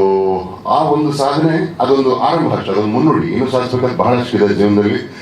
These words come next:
So ಆ ಸಾಧನೆಗೆ ಭಾಜನನಾಗು, ಪ-, ಹಲವಾರು ಹಲವಾರು ಕಿರೀಟಗಳಿಗೆ ನೀನು ಭಾಜನನಾಗು ಅಂತ ಆಶಿಸ್ತಾ ಹುಟ್ಟುಹಬ್ಬದ ಶುಭಾಶಯಗಳು.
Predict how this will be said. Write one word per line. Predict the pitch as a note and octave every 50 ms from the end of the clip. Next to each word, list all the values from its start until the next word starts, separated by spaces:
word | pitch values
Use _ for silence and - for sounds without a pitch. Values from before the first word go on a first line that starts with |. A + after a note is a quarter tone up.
| - - - -
So | G#2+
ಆ | F#2 F2+ F2+
ಸಾಧನೆಗೆ | F#2+ F#2+ G#2 G#2 G#2 G#2+ G#2 G2+ G2+ G2+ G2+ G2+ G2+ G2+ G2+ - G2 F#2+ G2+ G#2 -
ಭಾಜನನಾಗು, | E2+ F2+ F#2+ G#2 G#2+ G2+ F#2+ F#2 G2 G2+ G2+ G#2+
ಪ-, | G#2+ G#2 G2 - - - - E2+ F2 F2 F2
ಹಲವಾರು | F2+ F#2 G2+ G#2+ G#2+ A2 A2
ಹಲವಾರು | G#2 G#2 G2+ F#2 F#2 G2 G#2 G#2 G2+ F#2+ F2 E2+ - - - - - - -
ಕಿರೀಟಗಳಿಗೆ | G#2+ G2+ G2+ - - F#2+ F2 E2+ E2+ E2 D#2+ D#2+ D#2+ D#2+ - - - -
ನೀನು | E2+ E2 D#2+ D#2+ D#2 D2+ D2+ D2 D2 D2 - - - - - - - - - - -
ಭಾಜನನಾಗು | G2 G2 G2 G#2 G2+ G2 F2+ F2+ F2 F2 E2+ E2+
ಅಂತ | E2 E2 D#2+
ಆಶಿಸ್ತಾ | D#2 D#2+ E2+ E2+ - - - - G#2 A2 G#2+ - - - -
ಹುಟ್ಟುಹಬ್ಬದ | - F#2 E2 - - - - F2+ D#2
ಶುಭಾಶಯಗಳು. | - - - G2 G2+ G2+ G2 F#2 D#2+ E2 E2 E2+ - - - -